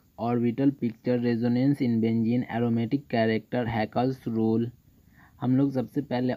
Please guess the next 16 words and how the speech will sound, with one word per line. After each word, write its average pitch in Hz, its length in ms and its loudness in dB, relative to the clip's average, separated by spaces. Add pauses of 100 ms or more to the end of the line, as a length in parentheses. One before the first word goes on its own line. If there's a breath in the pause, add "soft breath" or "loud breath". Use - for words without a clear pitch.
(100)
ऑर्बिटल 127 500 2
पिक्चर 123 300 -2
के 123 120 -2
बारे 117 280 0
में 127 100 -2
पढ़ेंगे। 120 520 -2 (500 soft breath)
The 139 100 4 (100)
structure 156 360 0
of 160 260 6
benzene 151 360 6 (120)
is 139 100 4 (380)
best 147 360 2
describing 135 760 2
in 139 340 2 (140)
term 135 260 4 (200)
of 123 120 0